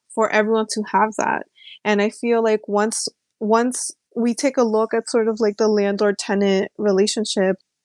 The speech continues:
how is that upholding that? It's not. It's not. It's not, because when you care more about making a profit versus people being, like, safe, versus people being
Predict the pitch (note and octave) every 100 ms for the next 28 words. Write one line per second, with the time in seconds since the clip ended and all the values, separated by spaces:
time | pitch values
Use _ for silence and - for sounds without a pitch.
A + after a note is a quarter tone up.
0 | _ _ - C4 C4+ B3+ A#3 - G#3+ G3+
1 | F#3+ F#3 - F#3+ G#3 F#3 - - _ _
2 | _ _ _ _ _ _ - A3+ D4 E4+
3 | - - - - _ _ - A3 C4+ B3
4 | G#3 A3 A#3 A#3 A3+ A#3+ - B3 B3 A#3+
5 | A3 A3+ G#3+ G3+ F#3+ F#3+ A3+ G#3 F#3+ -
6 | F#3+ F3+ - B3 A#3+ - _ _ _ _
7 | _ _ - G#3 A3 G#3+ - G#3+ G#3+ F#3+
8 | F#3+ G3 F#3+ - - - G3 G3 G3+ G#3
9 | _ _ D4+ G#3+ G#3 G#3 G#3 - G3+ G3
10 | G3 F#3+ F#3+